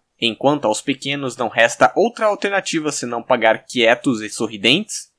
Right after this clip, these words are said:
A verdade é que a culpa desta discriminação, mesmo que isso não seja dito pelos intelectuais estatistas,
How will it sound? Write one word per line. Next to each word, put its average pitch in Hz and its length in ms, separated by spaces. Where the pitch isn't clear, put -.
A 110 100
verdade 104 600
é 101 40
que 107 140
a 107 60
culpa 208 320
desta 113 300
discriminação, 143 1080
mesmo 180 380
que - 120
isso 117 300
não 101 140
seja 107 320
dito 139 320
pelos 104 340
intelectuais 101 840
estatistas, 196 800